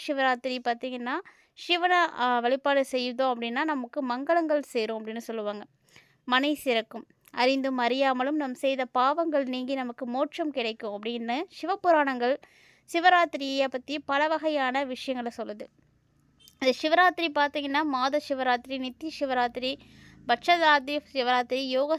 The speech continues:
சிவராத்திரி மற்றும் மகா சிவராத்திரி அப்படின்னு வகைப்படுத்தப்பட்டிருக்கு. மாத சிவராத்திரி அப்படின்னா என்னன்னா ஒவ்வொரு மாசமுமே வரும்.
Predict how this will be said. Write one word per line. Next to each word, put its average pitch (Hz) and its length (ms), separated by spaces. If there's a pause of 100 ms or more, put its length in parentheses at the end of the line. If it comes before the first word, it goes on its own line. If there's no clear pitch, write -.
சிவராத்திரி 254 560
மற்றும் 254 340
மகா 262 280 (160)
சிவராத்திரி 240 520
அப்படின்னு 226 380 (120)
வகைப்படுத்தப்பட்டிருக்கு. 233 1040 (680)
மாத 370 480
சிவராத்திரி 294 580
அப்படின்னா 254 460
என்னன்னா 226 360
ஒவ்வொரு 302 540
மாசமுமே 247 480
வரும். 214 260